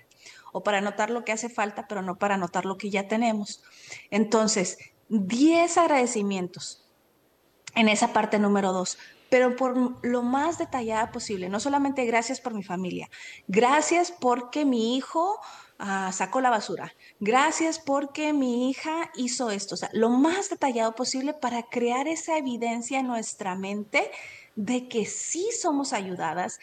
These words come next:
de que sí somos bendecidas, de que sí hay gente alrededor de nosotros que nos está también mostrando su amor de otras maneras. Porque muchas veces es, "Yo lo hago todo sola,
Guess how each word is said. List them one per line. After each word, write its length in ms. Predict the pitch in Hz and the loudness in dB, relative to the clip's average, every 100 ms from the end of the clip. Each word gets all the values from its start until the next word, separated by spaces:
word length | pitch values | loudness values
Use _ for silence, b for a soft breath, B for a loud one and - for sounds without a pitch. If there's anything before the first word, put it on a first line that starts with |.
| B B | B B
de 220 | 214 240 240 | 2 2 4
que 160 | 233 | 2
sí 540 | - - 285 311 392 403 | 2 -2 0 4 4 2
somos 420 | - 262 254 233 | 0 0 0 -2
bendecidas, 640 | 226 202 180 190 180 196 | -4 -4 -6 -4 -4 -2
de 160 | 233 233 | 0 0
que 160 | 262 247 | 0 -2
sí 400 | - 294 311 330 | -2 -2 0 2
hay 140 | 311 | 0
gente 400 | 302 277 269 277 | -2 -4 -2 -4
alrededor 400 | 240 214 202 190 | -4 -4 -4 -2
de 100 | 233 | -2
nosotros 480 | 220 - 165 - 240 | -4 -4 -6 -6 -4
que 100 | 233 | -2
nos 140 | 226 | -2
está 240 | 220 269 269 | 0 -2 4
también 380 | 302 294 359 | 4 6 6
mostrando 500 | 349 311 285 254 233 | 4 2 2 0 0
su 160 | 240 247 | -2 -2
amor 320 | 208 214 226 | -2 -2 -2
de 100 | 208 | -2
otras 360 | 185 - 196 - | -4 -4 -6 -4
maneras. 640 | 185 180 151 - - - _ B B B B | -6 -6 -10 -10 -14 -14 _ B B B B
Porque 220 | 202 247 | 0 4
muchas 260 | 233 285 262 | 4 4 4
veces 280 | 254 247 | 4 2
es, 160 | 214 202 B B | 0 -2 B B
"Yo 120 | 208 | 4
lo 100 | 185 | 4
hago 140 | 156 139 | 4 0
todo 180 | 123 165 | -4 0
sola, 400 | 247 285 285 | 4 4 4